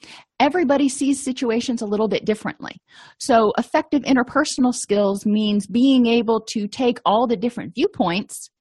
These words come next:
and kind of mush them all together and come up with some cohesive,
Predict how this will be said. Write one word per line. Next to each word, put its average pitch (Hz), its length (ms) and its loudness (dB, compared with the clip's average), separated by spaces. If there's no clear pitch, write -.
and 202 80 -4
kind 214 160 -2
of 196 60 -2
mush 240 320 -2
them 254 140 2
all 220 140 2
together 214 460 0
and 185 160 -6
come 233 240 2
up 247 180 0
with 220 120 -4
some 226 200 -2
cohesive, 220 1000 -2